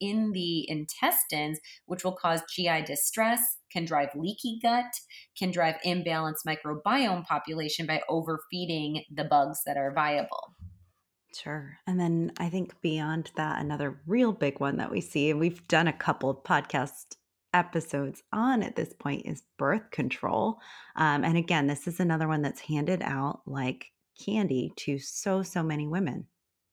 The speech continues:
Speaker 1: Right. If, if, if you don't have a cycle that,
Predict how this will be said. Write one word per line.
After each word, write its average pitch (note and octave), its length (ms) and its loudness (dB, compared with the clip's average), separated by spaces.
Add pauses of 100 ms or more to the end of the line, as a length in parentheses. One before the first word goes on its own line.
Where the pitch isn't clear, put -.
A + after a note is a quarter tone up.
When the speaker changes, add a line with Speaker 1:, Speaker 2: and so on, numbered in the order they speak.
(560)
Speaker 1:
Right. F#3 260 2 (100)
If, F3+ 140 -2
if, - 180 0
if F#3 120 0
you F#3 140 0
don't A3 300 2
have A#3 200 2
a A3+ 60 2
cycle F#3+ 680 2
that, E3 240 2